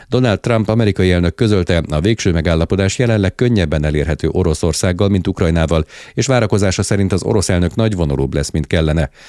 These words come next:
Hozzátette ugyanakkor, hogy súlyos szankciókat helyezett kilátásba Oroszország ellen, ha továbbra is folytatja az Ukrajnára nehezedő katonai nyomást. Megkezdődhetnek az érdemi koalíciós tárgyalások Németországban.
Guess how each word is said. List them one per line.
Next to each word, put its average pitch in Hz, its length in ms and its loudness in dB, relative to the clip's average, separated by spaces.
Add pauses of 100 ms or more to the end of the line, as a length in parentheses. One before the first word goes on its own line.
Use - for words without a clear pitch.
(140)
Hozzátette 98 560 0
ugyanakkor, 98 440 2
hogy 107 120 0
súlyos 117 320 2
szankciókat 92 640 0
helyezett 78 340 0
kilátásba 80 540 0
Oroszország 90 640 0
ellen, 98 200 2
ha 101 120 0
továbbra 104 420 0
is 76 120 -2
folytatja 80 480 -2
az 90 120 0
Ukrajnára 76 520 -2
nehezedő 73 440 -2
katonai 67 480 -4
nyomást. - 560 -10 (840)
Megkezdődhetnek 110 720 2
az 98 100 2
érdemi 98 340 2
koalíciós 85 580 2
tárgyalások 80 640 0
Németországban. 85 840 0